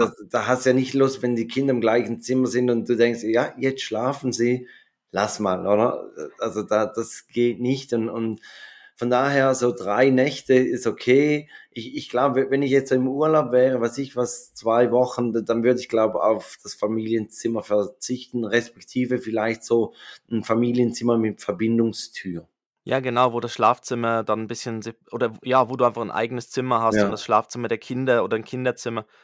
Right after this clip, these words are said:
Speaker 2: so ein Apartment vielleicht, so in die Richtung, ne?
Speaker 1: Genau.
Speaker 2: Familienapartment.
Speaker 1: Genau.
Speaker 2: Und das, das hätte man ja auch bei so, jetzt so viele Campingplätze haben ja eben so diese Bungalows, die sie jetzt bauen oder so Bungalows hingestellt haben.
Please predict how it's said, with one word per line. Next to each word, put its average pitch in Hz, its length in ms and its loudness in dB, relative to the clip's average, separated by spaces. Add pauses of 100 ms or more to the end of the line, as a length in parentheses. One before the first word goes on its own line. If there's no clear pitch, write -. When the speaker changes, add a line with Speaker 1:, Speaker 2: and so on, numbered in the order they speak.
Speaker 2:
so - 80 -6
ein - 60 -4
Apartment 131 600 0
vielleicht, 101 300 -2
so - 80 -8
in 113 60 -6
die 120 120 -8
Richtung, 104 360 -6
ne? 113 100 -6
Speaker 1:
Genau. - 0 -
Speaker 2:
Familienapartment. 113 1120 -2 (120)
Speaker 1:
Genau. 95 340 -4
Speaker 2:
Und 117 120 -8
das, - 220 -4 (300)
das - 180 -8
hätte 147 180 -2
man 147 140 2
ja 135 200 4
auch 120 340 4
bei 113 580 0
so, 110 800 0 (480)
jetzt 123 200 -6
so 131 80 -4
viele 147 260 -2
Campingplätze 139 720 0
haben 120 160 -2
ja 107 60 -2
eben 110 160 -4
so 123 80 -6
diese 117 180 -4
Bungalows, 131 680 2
die 127 120 -8
sie 117 100 -4
jetzt 117 220 -2
bauen 104 340 4
oder 104 140 -4
so 110 100 -14
Bungalows 131 480 -2
hingestellt 123 540 -4
haben. 98 180 0